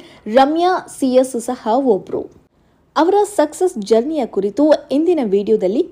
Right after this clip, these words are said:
ನಾನ್ ನಿಮ್ಗೆ ತಿಳಿಸ್ಕೊಡ್ತೀನಿ. ಹೌದು, ಐ ಎ ಎಸ್ ಅಧಿಕಾರಿ ರಮ್ಯಾ ಸಿ ಎಸ್ ತಮ್ಮ ಕೆಲಸದೊಂದಿಗೆ ಓದಿದವರು.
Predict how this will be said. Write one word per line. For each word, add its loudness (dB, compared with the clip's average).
ನಾನ್ 0
ನಿಮ್ಗೆ -2
ತಿಳಿಸ್ಕೊಡ್ತೀನಿ. -4
ಹೌದು, 0
ಐ 6
ಎ 4
ಎಸ್ -2
ಅಧಿಕಾರಿ 0
ರಮ್ಯಾ 2
ಸಿ -10
ಎಸ್ -10
ತಮ್ಮ 4
ಕೆಲಸದೊಂದಿಗೆ 2
ಓದಿದವರು. -4